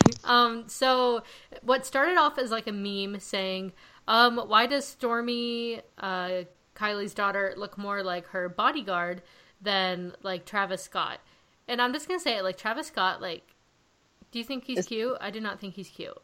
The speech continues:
Speaker 1: Like, I looked at the
Speaker 2: No.
Speaker 1: pictures of him at the Met Gala, and I was like, he's, like,
Speaker 2: No,
Speaker 1: kinda
Speaker 2: he's ter-
Speaker 1: scary.
Speaker 2: He's terrifying, and I love that meme about, like, what, um, Kylie sees when she's hooking up with him or whatever. It's,
Speaker 1: Oh,
Speaker 2: like, the
Speaker 1: yeah, I've seen that.
Speaker 2: scariest.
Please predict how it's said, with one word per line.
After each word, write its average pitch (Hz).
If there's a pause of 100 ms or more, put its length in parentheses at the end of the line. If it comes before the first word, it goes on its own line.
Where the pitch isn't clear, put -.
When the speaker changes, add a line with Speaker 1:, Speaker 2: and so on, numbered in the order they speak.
(160)
Speaker 1:
Like, 208
I 226
looked 226
at 190
the 175
Speaker 2:
No. 143
Speaker 1:
pictures -
of 196
him 208
at 202
the 185
Met 180
Gala, 208
and 202
I 190
was 190
like, 175 (840)
he's, 233
like, 269
Speaker 2:
No, 269
Speaker 1:
kinda 233
Speaker 2:
he's -
ter- 262
Speaker 1:
scary. 226 (240)
Speaker 2:
He's -
terrifying, 226
and 208
I 233
love 214
that 233
meme 202
about, 196
like, 196
what, 202 (160)
um, 202
Kylie 190
sees 185 (480)
when 185
she's 190
hooking 190
up 170
with 196
him 226
or 208
whatever. 214
It's, 214
Speaker 1:
Oh, 240
Speaker 2:
like, 240
the 226
Speaker 1:
yeah, 214
I've 185
seen 185
that. 190
Speaker 2:
scariest. -